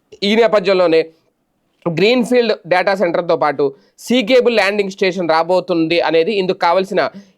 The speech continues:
ఎకోసిస్టమ్‌ను అభివృద్ధి చేసేందుకు అవకాశాలు ఉన్నాయి అనేది అక్కడ ప్రతినిధులకు వివరించారు మంత్రి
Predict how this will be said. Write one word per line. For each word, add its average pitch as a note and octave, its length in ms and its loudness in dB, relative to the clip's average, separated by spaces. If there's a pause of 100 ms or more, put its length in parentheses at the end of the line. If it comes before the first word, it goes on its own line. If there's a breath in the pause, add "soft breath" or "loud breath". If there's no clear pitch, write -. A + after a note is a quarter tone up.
ఎకోసిస్టమ్‌ను A3+ 680 0 (100)
అభివృద్ధి F3 420 -2
చేసేందుకు F3 340 0
అవకాశాలు F#3+ 580 0
ఉన్నాయి F3+ 380 0
అనేది F3 380 0
అక్కడ D#3 260 -4
ప్రతినిధులకు D#3+ 480 -6
వివరించారు D#3+ 500 0
మంత్రి D3+ 400 -4